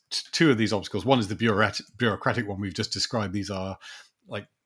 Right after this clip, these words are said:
you know, serious processes of law. They're built on processes of law that, that were intentionally quite heavy, <laughs> uh, because they're supposed to act as a, a barrier to handing out data willy-nilly. But you also hit, um, fr-,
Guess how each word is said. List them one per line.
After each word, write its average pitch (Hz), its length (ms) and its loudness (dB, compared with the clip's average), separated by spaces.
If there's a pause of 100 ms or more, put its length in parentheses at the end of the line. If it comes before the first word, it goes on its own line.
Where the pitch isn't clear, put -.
you 120 140 -10
know, 87 80 -8
serious 110 320 2
processes 101 340 0
of 98 120 -6
law. 147 260 6
They're 110 140 2
built 107 320 0
on 98 80 -6
processes 101 320 -4
of 98 60 -10
law 101 240 -4
that, 95 160 -10 (100)
that 107 260 -8
were 101 300 -6 (240)
intentionally 127 640 -2
quite 95 340 -6 (460)
heavy, 101 440 -2 (340)
<laughs> - 300 -10
uh, 113 140 4
because 107 280 -2
they're 107 100 -2
supposed 120 300 0
to 104 120 -2
act - 240 -8
as 95 160 -6
a, 95 320 -4 (260)
a 92 60 -10
barrier 98 380 0
to 98 240 -4 (140)
handing 98 260 -6
out 95 160 -8
data 104 260 -6
willy-nilly. 107 540 0 (320)
But 180 80 0
you 196 60 8
also 180 180 4
hit, 151 300 2
um, 127 440 2 (200)
fr-, - 100 -16